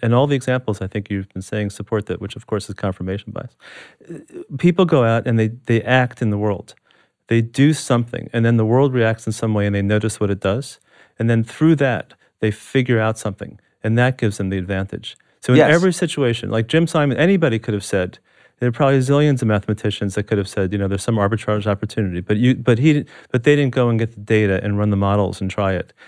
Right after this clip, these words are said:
Speaker 1: Anybody could have said that there's some company that's undervalued and there might be some shares that I could go convince farmers to sell me.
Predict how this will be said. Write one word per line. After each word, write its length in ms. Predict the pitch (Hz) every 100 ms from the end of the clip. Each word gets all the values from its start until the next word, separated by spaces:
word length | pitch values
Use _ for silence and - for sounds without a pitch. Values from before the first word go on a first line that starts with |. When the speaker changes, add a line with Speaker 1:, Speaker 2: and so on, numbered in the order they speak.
| - - _ - -
Speaker 1:
Anybody 460 | 135 175 139 107
could 120 | -
have 100 | 107
said 200 | - 104
that 140 | 98 101
there's 180 | 110 -
some 160 | 113
company 340 | - 120 117 104
that's 160 | 98
undervalued 580 | 113 110 101 101 101 101
and 60 | 98
there 80 |
might 160 | 98 101
be 80 | 101
some 180 | - 101
shares 420 | - 107 107 101
that 100 | 101
I 60 |
could 160 | 95 104
go 200 | 101 95 -
convince 380 | 107 98 101
farmers 400 | - 107 104 95
to 100 | -
sell 220 | 98 110 104
me. 180 | 85